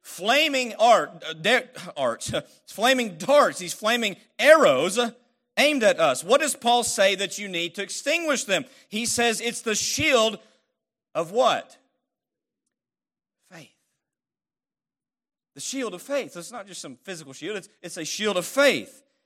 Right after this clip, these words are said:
Because faith is essential. It's an essential element to the whole of the Christian life. It is the means of victory for us. John said it in First John five four, "For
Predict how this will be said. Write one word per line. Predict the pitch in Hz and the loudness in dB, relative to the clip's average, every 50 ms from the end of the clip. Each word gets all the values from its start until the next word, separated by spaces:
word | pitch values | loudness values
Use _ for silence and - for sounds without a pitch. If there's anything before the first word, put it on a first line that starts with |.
| _ _ _ _ _ _ | _ _ _ _ _ _
Because | 208 - - 208 180 - | -6 -2 -2 0 -2 -2
faith | - - 226 233 262 277 254 214 | 2 4 6 6 6 4 0 -2
is | 190 170 175 | -4 -4 -4
essential. | 180 165 - - - 285 311 302 - - - 82 - _ _ _ _ _ _ _ _ _ _ _ _ _ _ _ _ | -6 -6 -6 -2 0 0 0 0 -4 -8 -14 -18 -20 _ _ _ _ _ _ _ _ _ _ _ _ _ _ _ _
It's | 196 220 220 | -8 -6 -6
an | 233 214 | -6 -6
essential | 202 - - 262 277 311 269 302 302 254 - | -6 -4 0 0 0 0 0 -2 -4 -2 2
element | 247 277 285 262 196 165 156 - - | 2 4 4 2 2 -2 -6 -8 -8
to | 233 202 | -4 -4
the | 208 - | -4 -4
whole | - 208 254 302 320 294 | 2 4 6 6 6 6
of | 240 196 | 2 0
the | 196 | -2
Christian | - - 185 170 - - 214 214 226 | -6 -4 -4 -4 -4 -4 -6 -6 -4
life. | 247 285 311 277 220 - - - _ | -2 2 2 2 2 0 -6 -8 _
It | 220 262 277 | -2 0 0
is | 294 277 - - - _ _ | 0 -2 -2 -6 -12 _ _
the | 185 214 208 | -4 -4 -2
means | 214 226 247 277 302 302 277 208 | 0 2 2 4 4 2 0 2
of | 208 233 214 180 160 156 | 2 0 0 0 -4 -6
victory | 262 320 - _ - 349 330 285 190 - | -6 -6 -8 _ -12 -12 -12 -12 -12 -14
for | - 151 123 98 | -16 -16 -16 -16
us. | 98 92 _ _ - - _ _ _ _ _ _ _ _ _ _ _ _ _ _ _ _ _ _ _ _ _ _ _ _ _ _ _ _ _ _ _ _ _ _ _ _ _ _ | -16 -18 _ _ -20 -20 _ _ _ _ _ _ _ _ _ _ _ _ _ _ _ _ _ _ _ _ _ _ _ _ _ _ _ _ _ _ _ _ _ _ _ _ _ _
John | - 165 196 240 247 240 | -2 0 0 0 0 -2
said | - - 180 135 113 113 | -4 -2 -2 -2 -2 -4
it | 117 117 | -8 -10
in | 120 - | -10 -10
First | - 175 180 170 - | -8 -10 -8 -8 -10
John | 190 180 175 175 | -8 -8 -8 -8
five | 175 196 170 160 156 156 | -8 -8 -8 -8 -8 -10
four, | _ - 226 233 247 214 147 | _ -14 -10 -8 -6 -6 -6
"For | 131 - 127 | -8 -10 -16